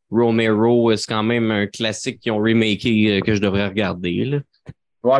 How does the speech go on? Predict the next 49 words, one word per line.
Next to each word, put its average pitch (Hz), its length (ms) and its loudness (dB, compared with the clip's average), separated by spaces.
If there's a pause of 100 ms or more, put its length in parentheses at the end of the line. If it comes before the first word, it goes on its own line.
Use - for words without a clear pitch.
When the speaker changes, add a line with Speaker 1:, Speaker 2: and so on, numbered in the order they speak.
Speaker 2:
ben, 120 180 2
je, 117 360 -4
c'est 113 160 -8
ça. 151 220 0
Écoute, 135 260 -2
j'ai 120 100 -6
tellement 135 240 -2
perdu 131 300 -2
le 120 100 -4
fil, 156 280 -4
là. 139 120 0
Il 127 60 0
y 113 40 0
en 104 160 -2
a, 107 220 2
il 104 40 -8
y 107 60 0
en 107 60 -4
a 107 80 -6
tellement 131 420 0
des, 120 280 0
euh, 104 380 2
quelque 117 220 -4
chose 139 260 0
of 123 140 0
the 117 60 -2 (100)
Dead, 127 320 0
euh, 101 240 0
Diary, 107 540 0
Land 113 160 -2
of 101 100 -6
the 101 160 -4
Dead. 120 180 -2
Écoute, 120 260 -10
il - 20 -10
y 101 40 -8
en 98 80 -10
a, 95 200 -4 (720)
euh, 92 440 2
le 110 160 0
dernier 143 220 0
que 156 60 -4
j'ai 147 140 0
vu, 151 160 -2
c'est 131 200 -4
lui 139 180 -4
qui - 80 -16
sont 139 180 -2
dans 113 480 0